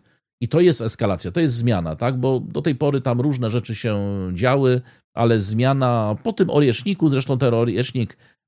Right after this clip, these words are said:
e, ja już wiem, że on się pokazał nie w tym kontekście w ogóle, w którym też wszyscy sądzili, e, ale to właśnie dopiero po dzisiejszym oświadczeniu Rosji.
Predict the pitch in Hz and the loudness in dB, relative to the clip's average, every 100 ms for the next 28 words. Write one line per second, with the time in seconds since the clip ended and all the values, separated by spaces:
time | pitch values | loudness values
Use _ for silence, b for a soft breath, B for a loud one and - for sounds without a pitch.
0 | - 120 113 113 147 156 170 170 156 143 | -2 2 2 2 4 4 4 4 2 2
1 | 147 156 151 147 143 131 127 131 143 - | 0 -2 0 0 2 2 2 2 0 0
2 | 135 123 131 156 - 123 101 120 127 110 | -4 -2 -2 -2 -2 -2 0 2 2 0
3 | 123 113 113 - 135 - 107 120 117 139 | 0 0 -2 -2 -4 -4 -4 -4 -2 -2
4 | 98 - b b _ _ 113 113 113 117 | -2 -4 b b _ _ -2 0 2 2
5 | 151 156 156 160 160 147 156 139 139 131 | 2 4 2 0 0 0 -2 -2 -2 -2
6 | 151 139 147 131 127 135 120 127 117 104 | -2 -2 -2 -2 -2 -4 -2 -2 -2 -2
7 | 82 - | -4 -8